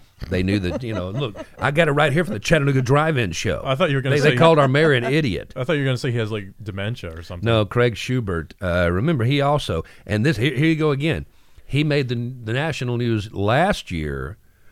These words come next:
Speaker 1: by saying that there was pornography in, in the schools, and it turned out to be an optional college-level class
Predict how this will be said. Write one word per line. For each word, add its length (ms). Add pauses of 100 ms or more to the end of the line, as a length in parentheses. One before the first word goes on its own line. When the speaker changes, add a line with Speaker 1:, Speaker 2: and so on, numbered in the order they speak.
(300)
Speaker 1:
by 500
saying 580
that 180
there 140
was 180
pornography 1120 (580)
in, 400
in 240
the 80
schools, 800
and 100
it 80
turned 260
out 200
to 80
be 400 (500)
an 220 (100)
optional 880 (340)
college-level 1040
class 680